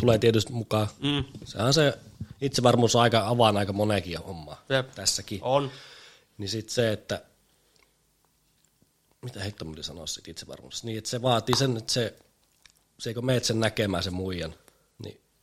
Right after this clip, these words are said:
Speaker 1: se on jotenkin semmonen tilanne, että se on tuntematon ja sit miten tässä nyt niinku
Speaker 2: Mm.
Speaker 1: jauhetaan ja mistä alkaisi jauhamaan ja näin. Se, minä sanon, yksikin on hyvä mennä vaikka johonkin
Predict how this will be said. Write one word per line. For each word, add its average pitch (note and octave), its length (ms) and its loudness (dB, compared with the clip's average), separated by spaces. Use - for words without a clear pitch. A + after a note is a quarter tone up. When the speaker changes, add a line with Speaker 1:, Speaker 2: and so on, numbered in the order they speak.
Speaker 1:
se B2 140 -2
on C3 60 2
jotenkin D3 340 2
semmonen A#2+ 340 2
tilanne, G#2+ 480 0
että - 180 -10
se A#2 60 -2
on G#2+ 80 -4
tuntematon G#2 640 2
ja F#2+ 60 -4
sit G2+ 240 -6
miten A2 280 -2
tässä F2+ 240 -2
nyt F2+ 200 -12
niinku F2 200 -10
Speaker 2:
Mm. B2+ 440 -6
Speaker 1:
jauhetaan F2+ 520 -2
ja E2+ 60 -4
mistä G2 300 -2
alkaisi E2+ 280 -8
jauhamaan E2 440 -8
ja E2 60 -8
näin. D#2+ 120 -8
Se, G2+ 180 -2
minä B2 120 4
sanon, C#3 180 4
yksikin B2 280 0
on A2 40 0
hyvä G#2+ 160 0
mennä F#2+ 200 -2
vaikka G2 160 -6
johonkin G2+ 220 -6